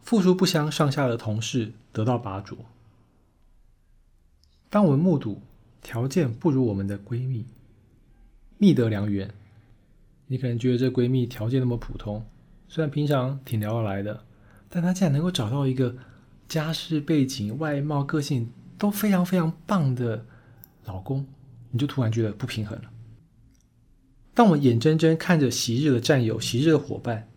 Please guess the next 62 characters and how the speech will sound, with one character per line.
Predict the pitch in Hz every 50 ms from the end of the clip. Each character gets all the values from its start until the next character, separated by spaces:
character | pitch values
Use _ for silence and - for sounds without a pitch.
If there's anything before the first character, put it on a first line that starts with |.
| - _ _ _ _ _ _ _ _ _ _ _ _ _ _ _ _ _ _ _ _
获 | - - 226 226 202
得 | 156 147 151
莫 | 185 214 214 180
大 | - 180 147 131
的 | 123
成 | - - 117 113 113
功， | 110 - 120 117 127 135 - - - - - - - -
而 | - 208
我 | 226 -
们 | 135 131 135
可 | 131 - 117
能 | 117
因 | 123 131 139
为 | 147 147
一 | 139
些 | 139 135
因 | 127 123 127
素 | 123 - 120 110
中 | - 123 117 113
途 | 113 104
退 | 107 - 120 107
出 | 104 - 104 104
还 | 104
是 | 101
怎 | 101 95
么 | - -
样， | - - - - - - - - - - - - - - - - - - - - - - - - - -
然 | - -
后 | 135
这 | - 165 147
时 | - 156
候 | 156 135
我 | 113
们 | 107
忽 | 104 127 127 120
然 | 110 107 110 110 - - - - - - - - - - - - - _ - - -
被 | - 156 127
他 | 127 139
的 | 135
成 | 127 - 107 104 104
功 | 113 120 117 120
给 | 110 98
震 | - - 131 117 110
慑 | - - 113
到 | 110 117 104 - -
了， | - - - - - - - - - - - - - - - - - - - - - - - - - - -
因 | - 180
为 | 202 185
你 | 139
当 | - 143 143
初 | 143 151 147
根 | 147 - 147
本 | 113 107
就 | 117 110
不 | 113 113
觉 | - 110 107
得 | 101
这 | 98 120 113
个 | 107
人 | 101 92 101 107 117 - -
跟 | - 156 165
你 | 160 127 104 - -